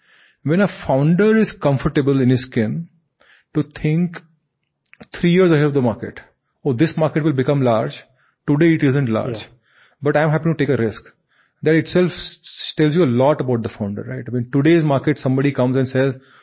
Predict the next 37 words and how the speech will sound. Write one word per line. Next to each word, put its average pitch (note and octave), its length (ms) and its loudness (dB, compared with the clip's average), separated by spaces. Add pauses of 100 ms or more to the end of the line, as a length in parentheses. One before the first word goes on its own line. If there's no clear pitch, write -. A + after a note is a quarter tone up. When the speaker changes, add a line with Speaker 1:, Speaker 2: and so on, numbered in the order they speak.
(200)
Speaker 1:
"Oh, D3 60 0
by C3+ 140 2
the D3 100 4
way, D#3 100 4
I C#3+ 80 4
want C#3 200 0
to C#3+ 60 -2
build C3 140 0
a C3+ 40 2
social B2+ 340 -2
network." A2 340 -2
I - 40 -8
mean, D3+ 80 -2
just - 160 0
imagine C#3+ 340 2
Speaker 2:
Yeah. D#3+ 440 0 (180)
Speaker 1:
<laughs> - 180 -14
who's F3+ 240 6
ready D#3+ 180 4
to F3+ 120 2
do D3 100 2 (140)
it, D3 160 -2
right? D#3+ 340 -2 (200)
<laughs> - 300 -16
Everybody E3 300 4
was E3+ 160 4
ready D3+ 140 4
to E3 100 2
build D3+ 140 4
a D#3 100 2
social C#3 140 -2
network D3 240 2
in C3+ 60 2
May C#3 120 2
twenty C#3 220 2
twenty. A#2+ 340 2
Speaker 2:
Yeah. A#2 120 -4